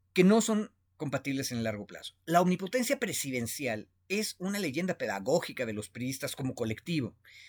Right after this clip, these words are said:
A ellos les permitía escurrir responsabilidad hacia arriba y asegurarse un árbitro final en sus cruentas disputas. La presidencia imperial de Krause es solo la versión de esto mismo,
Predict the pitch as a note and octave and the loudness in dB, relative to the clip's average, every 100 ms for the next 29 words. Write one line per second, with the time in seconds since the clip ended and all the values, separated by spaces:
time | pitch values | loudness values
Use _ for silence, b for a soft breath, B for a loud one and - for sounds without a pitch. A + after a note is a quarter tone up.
0 | B B B B B F3 A#3+ C4 F#3+ E3 | B B B B B 8 8 6 0 0
1 | C#3+ D3+ D#3 - C#3 G3 G#3 - D3+ C#3 | -2 2 0 0 -2 0 0 0 -4 -2
2 | B2+ C3+ C#3+ C3+ A2 A2+ A#2+ - _ _ | 0 2 2 2 0 0 -4 -6 _ _
3 | - A3+ A3+ A#3 - _ - D3 - - | 0 4 4 4 -2 _ -6 -6 -4 -4
4 | C#3 C#3+ F3 - F3 - D3+ D#3 - D#3+ | 0 6 6 4 -6 -4 -4 -4 -2 -2
5 | E3 D#3+ D3 C3+ C3 C3+ C#3 C3+ C3 A2+ | 0 -2 -4 -4 -2 0 0 -2 -4 -8
6 | - _ _ D#3+ D#3 D#3 D3 A#2 A2+ - | -12 _ _ 2 2 2 -2 -4 -10 -12
7 | G#2+ - - b b E3+ F#3+ B3+ C#4+ D4 | -16 -16 -20 b b 0 0 0 2 2
8 | A#3 F3 E3+ E3+ E3 - F#3 C#3+ A2+ B2 | 2 4 4 2 -4 2 2 2 -2 -8
9 | B2 - D#3+ - G3+ G3+ F#3 C#3 B2 - | -8 -8 -6 -4 0 2 4 2 0 0
10 | D#3+ D3 A#2+ F3 G3+ F3+ C#3+ B2 C#3 | 0 0 0 0 0 0 0 -4 -8